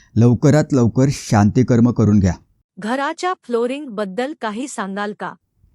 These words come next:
Speaker 1: फ्लोरिंगसाठी व्हिट्रिफाईड किंवा सिरॅमिक टाईल वापराव्यात. टाईलचा रंग अर्थशेडमध्ये किंवा ऑफ व्हाईट असावा. नैऋत्येच्या आणि आग्नेयच्या रूममध्ये पांढरा मार्बल वापरू नका. पांढरा मार्बल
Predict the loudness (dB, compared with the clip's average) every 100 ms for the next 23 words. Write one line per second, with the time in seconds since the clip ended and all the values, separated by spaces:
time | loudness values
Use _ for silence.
0 | _ 0 4 4 4 4 4 4 4 4
1 | 2 4 4 2 0 0 2 2 4 4
2 | 4 2 4 4 2 2 2 0 _ _
3 | _ _ _ _ _ _ 2 4 6 4
4 | 2 2 4 4 4 2 2 2 2 2
5 | 4 4 4 2 0 -4 _ _ _ _
6 | _ 2 2 2 0 0 2 4 4 2
7 | -4 -6 -8 _ _ _ _ _ _ _
8 | _ 2 4 6 4 2 0 2 2 2
9 | 0 0 0 0 2 4 4 4 2 2
10 | 4 4 4 2 2 0 2 2 2 2
11 | 4 4 2 2 0 0 0 -4 -6 _
12 | _ _ _ _ _ _ _ _ -2 2
13 | 4 6 4 4 4 4